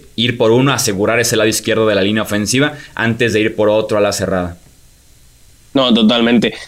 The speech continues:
Speaker 2: En, en la tercera ronda, Kendrick Green, ya lo comentaste tú en, en tus selecciones favoritas, y yo coincido contigo, creo que tiene mucho valor. Al final, casi de la tercera ronda, es un jugador con muchísima movilidad, agresividad, puede subir al segundo nivel, y estoy convencido que va a ser el, el centro del futuro en esa franquicia, que siempre se ha apoyado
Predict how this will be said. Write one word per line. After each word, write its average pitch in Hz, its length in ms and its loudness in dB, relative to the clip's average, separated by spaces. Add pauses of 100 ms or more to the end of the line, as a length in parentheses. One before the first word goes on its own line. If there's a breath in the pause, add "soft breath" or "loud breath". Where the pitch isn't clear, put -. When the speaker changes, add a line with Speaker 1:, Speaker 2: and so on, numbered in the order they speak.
(100)
Speaker 2:
En, 160 260 2
en 160 160 2
la 151 160 2
tercera 165 300 4
ronda, 185 260 4
Kendrick 165 400 4
Green, 160 220 4
ya 151 100 4
lo 156 100 4
comentaste 123 640 2
tú 123 200 2
en, 117 440 2
en 113 440 2
tus 117 160 0
selecciones 123 400 0
favoritas, 120 520 2 (200 loud breath)
y 123 100 4
yo 135 160 4
coincido 139 400 4
contigo, 127 420 4
creo 123 160 2
que 127 60 4
tiene 123 160 4
mucho 123 240 4
valor. 117 240 4
Al 123 140 2
final, 123 320 2
casi 123 220 2
de 117 100 2
la 117 120 4
tercera 117 320 0
ronda, 143 380 4
es 127 80 0
un 135 220 4
jugador 123 280 2
con 120 140 0
muchísima 120 500 4
movilidad, 127 560 2
agresividad, 127 640 2
puede 131 120 4
subir 135 160 4
al 135 80 4
segundo 143 240 4
nivel, 170 260 4 (220 loud breath)
y 135 80 0
estoy 143 180 2
convencido 156 300 4
que 151 60 4
va 151 60 4
a - 20 2
ser 156 140 4
el, 143 200 4
el 131 160 2
centro 143 300 4
del 135 140 2
futuro 135 320 4
en 139 40 4
esa 139 120 4
franquicia, 139 480 4
que 143 100 2
siempre 143 280 4
se 156 60 4
ha 156 60 4
apoyado 143 480 4